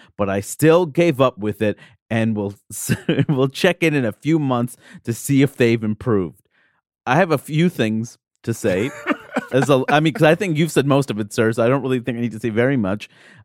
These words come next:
Speaker 1: Uh, first of all, you should listen perhaps to other things the guests have done, right? Because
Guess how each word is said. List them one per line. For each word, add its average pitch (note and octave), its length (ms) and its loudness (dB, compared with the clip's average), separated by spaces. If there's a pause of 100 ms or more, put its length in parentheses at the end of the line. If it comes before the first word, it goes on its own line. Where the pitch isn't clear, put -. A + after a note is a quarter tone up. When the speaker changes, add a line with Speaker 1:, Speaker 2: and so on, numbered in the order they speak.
Speaker 1:
Uh, C#3 320 4
first F#3 360 -6
of C3+ 120 -8
all, G2+ 320 -2 (320)
you C3+ 280 -2
should G3 260 -4
listen A#2 580 -2 (520)
perhaps C3 460 0
to C#3+ 260 -2
other B2+ 280 2
things G3+ 500 0
the B2 100 0
guests G2 340 -2
have F2+ 180 -4
done, E2+ 340 -2
right? A2 320 0
Because D3 360 0